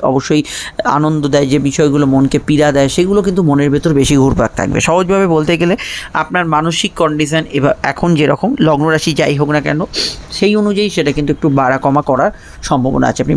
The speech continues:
ভালো থাকলে ভালো, মন্দ থাকলে মন্দ, এর একটা প্রভাব কিন্তু আজকের দিনে থাকতে পারে। চন্দ্র যেহেতু অমাবস্যার কাছাকাছি সময় আছে, সেক্ষেত্রে আমি বলবো মনোসংযোগ এবং কনসেন্ট্রেট করার ক্ষেত্রে আজকের দিনটা ভালো।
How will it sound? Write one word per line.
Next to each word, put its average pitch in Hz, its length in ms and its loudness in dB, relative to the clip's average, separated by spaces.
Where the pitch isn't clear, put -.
ভালো 139 220 2
থাকলে 156 200 0
ভালো, 151 160 2
মন্দ 147 140 2
থাকলে 151 200 0
মন্দ, 147 140 4
এর 190 240 2
একটা 202 240 -4
প্রভাব 156 260 2
কিন্তু 139 180 0
আজকের 123 300 0
দিনে 147 140 2
থাকতে - 300 -4
পারে। 92 140 -2
চন্দ্র 190 260 0
যেহেতু 196 200 0
অমাবস্যার 165 460 0
কাছাকাছি 156 400 -2
সময় 147 320 2
আছে, 165 160 -2
সেক্ষেত্রে - 400 -2
আমি 156 100 0
বলবো 139 180 2
মনোসংযোগ 151 760 2
এবং 160 120 2
কনসেন্ট্রেট 175 760 0
করার 143 220 0
ক্ষেত্রে - 260 -6
আজকের 139 260 0
দিনটা 147 200 0
ভালো। 135 160 2